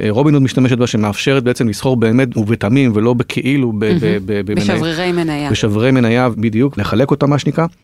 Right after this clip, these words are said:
Speaker 2: ויש איזשהו דיסקליימר שהחברה בעצם, אה, מציבה כיום, לא?
Speaker 1: נכון, אנחנו מדברים על הכלי הזה של ה-C F D, של חוזה ההפרשים, זה אפיק הכנסות שדי הצטמצם שמה,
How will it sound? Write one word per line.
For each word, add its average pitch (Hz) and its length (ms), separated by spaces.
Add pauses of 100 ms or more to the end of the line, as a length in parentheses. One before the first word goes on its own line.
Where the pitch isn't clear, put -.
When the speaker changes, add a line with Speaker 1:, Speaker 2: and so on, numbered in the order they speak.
(120)
Speaker 2:
ויש 196 180
איזשהו 220 280
דיסקליימר 254 600
שהחברה 165 840
בעצם, 160 480
אה, 143 760
מציבה 160 460 (100)
כיום, 143 340 (280)
לא? 196 180 (180)
Speaker 1:
נכון, 120 320
אנחנו 107 180
מדברים 139 220
על 143 60
הכלי 143 200
הזה 131 140
של 127 160
ה-C 123 380
F 123 40
D, 127 80
של 113 140
חוזה 120 260
ההפרשים, 143 560
זה 113 300 (220)
אפיק 202 200
הכנסות 160 440
שדי 131 560
הצטמצם 143 480
שמה, 113 280